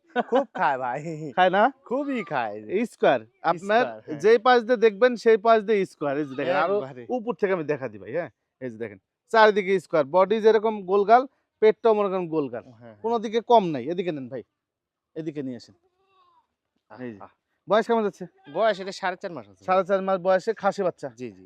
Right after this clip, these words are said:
Speaker 2: দাম আসে কেমন ভাই?
Speaker 1: দাম এটা আসবে আপনার তেইশ হাজার পাঁচশো।
Speaker 2: তেইশ হাজার পাঁচশো টাকা?
Speaker 1: জি।
Speaker 2: দাম আসবে।
Speaker 1: হ্যাঁ,
Speaker 2: একদম।
Speaker 1: একদম।
Speaker 2: এই দুটো কি ভাই?
Speaker 1: এই দুটো খাসি বাচ্চা ভাই।
Speaker 2: এই দুটো খাসি বাচ্চা?
Speaker 1: জি, জি।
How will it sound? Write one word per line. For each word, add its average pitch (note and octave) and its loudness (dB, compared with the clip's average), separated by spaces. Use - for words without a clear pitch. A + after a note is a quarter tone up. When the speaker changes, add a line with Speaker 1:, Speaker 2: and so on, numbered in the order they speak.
Speaker 2:
দাম F#3 2
আসে F3+ -4
কেমন D#3+ -6
ভাই? F3+ -4
Speaker 1:
দাম F#3 -2
এটা F#3+ -4
আসবে F#3 -10
আপনার E3 -12
তেইশ G#3+ 0
হাজার C#3+ -6
পাঁচশো। - -16
Speaker 2:
তেইশ A3 4
হাজার F#3+ 0
পাঁচশো F3 -2
টাকা? C3 -8
Speaker 1:
জি। B2 -12
Speaker 2:
দাম D#3 -4
আসবে। A#2 -10
Speaker 1:
হ্যাঁ, - -18
Speaker 2:
একদম। F3 -2
Speaker 1:
একদম। A2 -8
Speaker 2:
এই A3 2
দুটো A3+ -6
কি F#3 -6
ভাই? G3+ -2
Speaker 1:
এই F3+ -10
দুটো G#3+ -6
খাসি - -20
বাচ্চা A#2 -16
ভাই। G2+ -20
Speaker 2:
এই G#3+ 4
দুটো A#3 -2
খাসি F#3+ -2
বাচ্চা? C#3+ -8
Speaker 1:
জি, A#2 -16
জি। F2+ -20